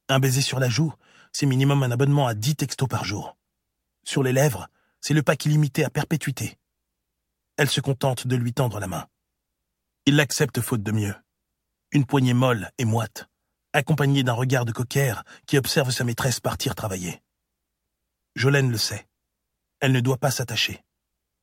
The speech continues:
Remets ton pull, Joshua, tu vas attraper froid. Sa paume échappe au doigt humide. Elle ouvre la porte. Merci.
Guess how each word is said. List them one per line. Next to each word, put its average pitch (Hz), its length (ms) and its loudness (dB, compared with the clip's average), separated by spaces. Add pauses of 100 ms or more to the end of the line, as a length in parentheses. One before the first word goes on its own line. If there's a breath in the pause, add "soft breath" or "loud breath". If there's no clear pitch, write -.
(600)
Remets 120 300 0
ton 117 160 -4
pull, 120 260 -2
Joshua, 107 480 -4 (100)
tu - 100 -16
vas 92 100 -6
attraper - 260 -10
froid. - 320 -12 (1040)
Sa 143 200 2
paume 151 360 2
échappe 139 400 0
au 123 60 0
doigt 113 220 0
humide. 107 500 -4 (240)
Elle 120 160 -2
ouvre 107 160 -2
la 101 100 -6
porte. - 400 -14 (1300)
Merci. - 360 -4